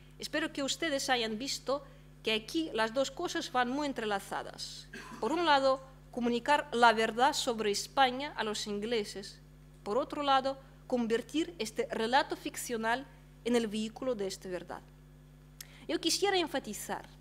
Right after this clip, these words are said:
lo que nosotros podemos sacar de estos trabajos fugitivos, para utilizar las palabras de Ocios de Españoles Emigrados,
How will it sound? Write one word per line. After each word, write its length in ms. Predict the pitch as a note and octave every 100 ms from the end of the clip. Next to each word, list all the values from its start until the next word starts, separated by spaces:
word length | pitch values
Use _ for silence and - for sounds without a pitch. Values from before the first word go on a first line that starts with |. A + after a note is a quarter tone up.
| - - - - - -
lo 180 | C#4+ D#4
que 140 | D#4+
nosotros 560 | E4 - G#4 G#4 F4+ -
podemos 420 | D4 D#4 D4+ C#4
sacar 480 | - C4+ - E4 B3+
de 160 | B3
estos 420 | C4+ - B3+ - - - - -
trabajos 580 | - A3 A#3+ C#4 B3 -
fugitivos, 1040 | - - A3+ - D#4 D4 G3+ G3 - - - - -
para 200 | G#3+ G#3+
utilizar 600 | - A3+ A3 A3 C4 B3+
las 200 | A#3+ G#3
palabras 500 | - G#3 B3+ G#3+ G#3
de 140 | G#3 F#3+
Ocios 380 | B3 - G#3 G3+
de 80 |
Españoles 560 | F#3+ - G3 A3+ G3+ -
Emigrados, 640 | F#3 G#3 B3+ F#3+ F#3 -